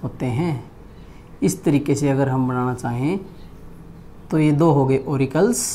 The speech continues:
and there are two ventricles। This is right auricle, left auricle, right ventricle and left ventricle। फोर चैम्बर्ड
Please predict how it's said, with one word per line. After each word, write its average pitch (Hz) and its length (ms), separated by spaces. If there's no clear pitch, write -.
and 151 160
there 143 240
are 139 100
two 240 320
ventricles। 139 640
This 160 220
is 208 160
right 139 300
auricle, 151 400
left 147 300
auricle, 160 340
right 151 320
ventricle 175 500
and 139 180
left 147 340
ventricle। 131 540
फोर 196 520
चैम्बर्ड 165 640